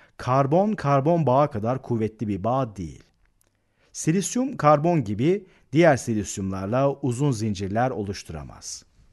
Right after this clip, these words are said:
Karbon dört hidrojenle kovalent bağ kurarak metanı oluşturur. Silisyum da benzer şekilde dört hidrojenle kovalent bağ kurarak silan adı verilen molekülü oluşturur. Fakat silan halihazırda oluşabilen bir molekül değil.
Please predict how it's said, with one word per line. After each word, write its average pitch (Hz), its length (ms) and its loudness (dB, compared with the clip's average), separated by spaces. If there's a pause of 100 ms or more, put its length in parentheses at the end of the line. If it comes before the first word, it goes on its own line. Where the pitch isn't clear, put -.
(160)
Karbon 151 600 2
dört 165 260 4
hidrojenle 110 720 -2
kovalent 123 500 0
bağ 92 220 -4
kurarak 113 480 -2
metanı 107 440 -2
oluşturur. - 640 -14 (420)
Silisyum 151 520 0
da 123 220 2
benzer 113 360 0
şekilde 95 600 -6 (280)
dört 139 240 0
hidrojenle 104 680 -2
kovalent 110 500 -2
bağ 95 200 -4
kurarak 113 560 -4 (220)
silan 185 440 0
adı 110 240 -2
verilen 107 340 -2
molekülü 143 540 2
oluşturur. 73 680 -12 (560)
Fakat 185 340 2
silan 165 420 4
halihazırda 113 680 4
oluşabilen 113 640 0
bir 110 100 -2
molekül 98 580 -6
değil. 80 280 -10